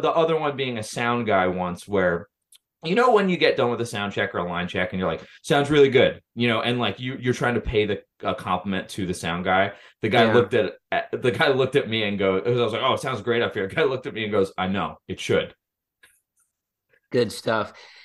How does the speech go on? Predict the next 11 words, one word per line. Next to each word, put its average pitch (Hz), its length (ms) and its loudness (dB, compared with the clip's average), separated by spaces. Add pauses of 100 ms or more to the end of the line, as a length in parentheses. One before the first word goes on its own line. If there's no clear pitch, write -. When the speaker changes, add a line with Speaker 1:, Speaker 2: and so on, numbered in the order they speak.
(100)
Speaker 2:
This 147 180 0
guy, 156 200 2
after, 139 520 2
after, 147 300 2
like, 139 160 2
a 127 60 -2
bunch 117 440 -2
of 110 180 -10
people, 110 640 -2
like, 107 440 -2 (800)
were, 107 260 -2